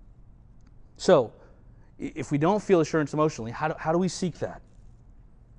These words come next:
Well, when we aren't feeling assured, we seek it by leaning into the truths of the gospel.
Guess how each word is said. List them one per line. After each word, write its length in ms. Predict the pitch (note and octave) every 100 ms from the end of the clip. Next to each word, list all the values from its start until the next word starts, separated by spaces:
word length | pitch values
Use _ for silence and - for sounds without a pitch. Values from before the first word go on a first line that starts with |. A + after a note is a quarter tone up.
| - - - - -
Well, 100 | C#3+
when 80 | D#3
we 140 | E3
aren't 180 | G3+ G#3
feeling 380 | - G3+ G3 E3+
assured, 560 | D#3+ - A#3 C3 A2+ C#3 - -
we 120 | D#3
seek 420 | - - A3+ -
it 160 | B2 D3
by 140 | C#3
leaning 420 | C#3 E3 F3 E3
into 240 | D3+ D3+ D3
the 100 | C3+
truths 540 | - C3+ B2+ - - - - - -
of 80 | B2
the 80 |
gospel. 500 | A#2 G#2+ - - -